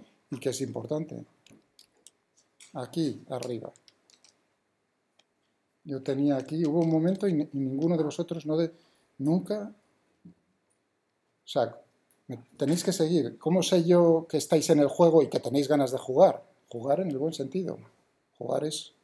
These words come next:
aprender, ¿no? Darle vuelta a las cosas. Ahí hubo un momento en el que hice una cosa que, hombre,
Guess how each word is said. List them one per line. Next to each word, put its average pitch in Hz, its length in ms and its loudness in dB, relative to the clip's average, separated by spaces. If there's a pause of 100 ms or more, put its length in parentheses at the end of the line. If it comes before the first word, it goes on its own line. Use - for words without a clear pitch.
(280)
aprender, 151 600 -2
¿no? 151 260 -4 (440)
Darle 135 240 0
vuelta 131 300 2
a - 20 0
las 123 160 -6
cosas. 165 480 -6 (460)
Ahí 135 120 -2
hubo 160 140 2
un 175 60 0
momento 175 340 2
en 160 80 2
el 143 140 0
que 160 80 0
hice 165 180 0
una 170 180 2
cosa 165 380 -2
que, 147 160 2
hombre, 131 360 -2